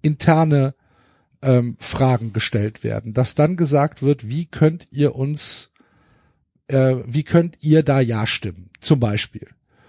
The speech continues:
Und ich glaube, die Gefahr, dass die Vereine ihre Mitglieder übergehen,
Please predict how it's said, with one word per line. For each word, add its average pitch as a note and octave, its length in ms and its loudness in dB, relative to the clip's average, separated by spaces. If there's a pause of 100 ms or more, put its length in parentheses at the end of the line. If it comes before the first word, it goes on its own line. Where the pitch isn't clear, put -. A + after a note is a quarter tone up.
(220)
Und C3+ 320 -6
ich - 160 -12
glaube, C3 240 0
die G#2+ 160 -10
Gefahr, C3 680 0 (600)
dass - 360 0
die A2+ 400 -8 (160)
Vereine C3+ 880 0 (580)
ihre B2+ 240 2
Mitglieder G3 600 -2
übergehen, B2+ 680 -4